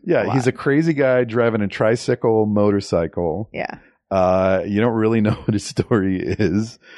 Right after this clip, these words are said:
Speaker 1: Uh, a-, apparently he hooks up with Shelley Duvall at some point, bec-, or maybe just gives her a ride. You
Speaker 2: Right.
Speaker 1: know?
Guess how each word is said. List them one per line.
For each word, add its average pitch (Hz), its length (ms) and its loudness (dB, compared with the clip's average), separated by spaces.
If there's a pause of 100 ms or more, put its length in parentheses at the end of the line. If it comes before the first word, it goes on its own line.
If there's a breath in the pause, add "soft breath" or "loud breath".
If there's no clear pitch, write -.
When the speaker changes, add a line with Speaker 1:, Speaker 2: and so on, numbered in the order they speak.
(280 loud breath)
Speaker 1:
Uh, 95 480 2
a-, 123 120 -2
apparently 131 440 2
he 113 120 2
hooks 117 240 0
up 110 100 4
with 95 120 2
Shelley 101 260 2
Duvall 90 400 2
at 85 100 -4
some 98 220 0
point, 90 340 -2
bec-, - 220 -10
or 101 120 2
maybe 101 240 4
just 87 200 -4
gives 95 220 -2
her 87 180 0
a 82 40 -2
ride. 85 460 0
You 101 100 -10 (280)
Speaker 2:
Right. 180 260 -2 (100)
Speaker 1:
know? 98 120 -10